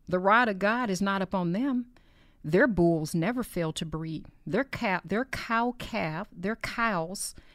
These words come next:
calf and do not miscarry." He goes on in verse thirteen, "They spend their years in prosperity and go down to the grave in peace.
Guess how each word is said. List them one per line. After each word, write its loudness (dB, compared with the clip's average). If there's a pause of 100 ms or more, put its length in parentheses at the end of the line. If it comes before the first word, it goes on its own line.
(120)
calf -4 (260)
and -2
do 2
not 0
miscarry." -8 (1120)
He -2
goes 2
on -2
in -4
verse -2
thirteen, -4 (260)
"They 6
spend 2
their 4
years 0
in -2
prosperity -2
and -2
go 2
down 0
to -2
the -4
grave -2
in -2
peace. -8